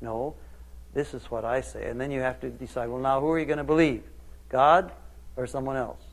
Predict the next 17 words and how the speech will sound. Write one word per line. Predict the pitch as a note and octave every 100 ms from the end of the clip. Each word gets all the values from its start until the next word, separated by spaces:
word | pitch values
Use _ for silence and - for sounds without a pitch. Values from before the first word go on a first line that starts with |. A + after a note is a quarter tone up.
| -
God | - C3+ D3+ C#3
or |
yourself? | A#2+ A2+ C3+ C3 -
God | C3 C3
or | C3
the | B2+
<laughs> | A2 -
devil?" | D#3+ - F3+
And | E3
he |
says, | D#3 C#3 -
"My | D3+ D3
ways | C#3+ D#4 D#4+ E4+ -
are | - D#3
not | - -
your | - C#4
ways. | C#4+ C4+ D4+